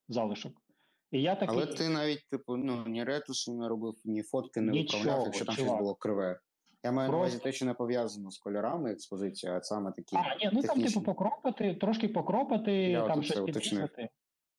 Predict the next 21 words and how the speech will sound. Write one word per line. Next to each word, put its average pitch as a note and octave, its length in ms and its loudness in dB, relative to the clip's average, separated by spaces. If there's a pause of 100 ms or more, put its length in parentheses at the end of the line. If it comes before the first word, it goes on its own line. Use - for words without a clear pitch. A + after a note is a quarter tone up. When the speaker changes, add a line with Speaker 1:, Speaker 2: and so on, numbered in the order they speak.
Speaker 1:
Е, D#3 380 2 (180)
це A#3 140 0
так, A2+ 320 0 (100)
це, E3 200 2
ну, D3+ 120 4
якби C#3 280 2
кроп, F#3 360 0 (520)
там C#3+ 160 2
щось D3 200 -2
робилось. B2 560 0 (120)
Е, F#3 60 -4 (440)
але D#3 340 4
по C#3 180 -2
кольору, D3 800 2
контрасту D3 480 0
нічого, B2 520 -2
абсолютно D3+ 500 0
нічого. A#2+ 440 -2 (1080)
Це D3 60 2
був C3+ 180 0
перший, C#3 480 0